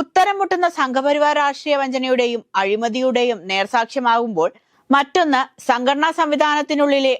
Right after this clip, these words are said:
അധികാര ദുർവിനിയോഗത്തിന്റെയും ഭീകരമുഖമാണ് തുറന്നുകാട്ടുന്നത്. ആനന്ദ് തമ്പിയുടെ കാര്യത്തിൽ മണൽ മാഫിയ ബന്ധം പോലുള്ള ഗുരുതരമായ ആരോപണങ്ങൾ ഉയർന്നിട്ടും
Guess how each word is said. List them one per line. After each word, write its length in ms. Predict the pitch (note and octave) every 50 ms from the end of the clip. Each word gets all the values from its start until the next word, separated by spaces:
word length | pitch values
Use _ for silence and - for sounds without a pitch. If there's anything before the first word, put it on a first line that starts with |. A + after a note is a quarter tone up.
| - - G#3+
അധികാര 360 | G3+ A#3+ A3+ B3+ B3 B3+ B3+ C#4 B3 C4
ദുർവിനിയോഗത്തിന്റെയും 1000 | A#3+ A3+ A#3 B3+ B3 B3+ C4 C4 B3+ C4 B3+ B3+ C4+ B3 A#3+ B3 A#3+ A#3 A3 - _ - F#3+ F#3+
ഭീകരമുഖമാണ് 840 | A3 A3+ A#3 A3+ C4 C4 C4+ C4+ C4 A#3+ A3+ A#3+ B3 B3 A3+ G3 F3+ G3
തുറന്നുകാട്ടുന്നത്. 680 | F#3+ F#3 F#3 G3 G3 G3 G3 F#3+ G#3 G3 G#3 G#3 G#3+ B3 - _ _ _ _ _ _ _ _ _ _ _ - - C#4+ D4+
ആനന്ദ് 300 | D#4 E4+ F4+ F#4+ G4+ G4+
തമ്പിയുടെ 340 | G4 F#4+ F#4+ F#4 F#4 F#4 F4+ F4 F4+
കാര്യത്തിൽ 380 | F4 E4 D#4+ D#4 - D#4 D4+ - _ - A#3 A#3
മണൽ 240 | A#3 A3+ A#3 A#3+ B3+ B3+ C4
മാഫിയ 300 | C4+ C#4 C4+ - D#4 D4+ C#4+ D4
ബന്ധം 240 | C#4 C4 C#4 C4+ C4
പോലുള്ള 320 | C#4 C4 C4 C4 C4 C4 B3 G#3+
ഗുരുതരമായ 720 | G#3+ G#3 G#3 G#3 G#3+ A#3+ B3+ B3+ C4 C4 C4 C4+ C4+ - - - G3+
ആരോപണങ്ങൾ 540 | G3+ G#3 G#3 A3 A#3 A3 B3 B3+ B3+ C4 B3+ A3+
ഉയർന്നിട്ടും 520 | A3 G#3+ G#3+ G#3+ A#3+ B3+ A#3 G3+ F3 F3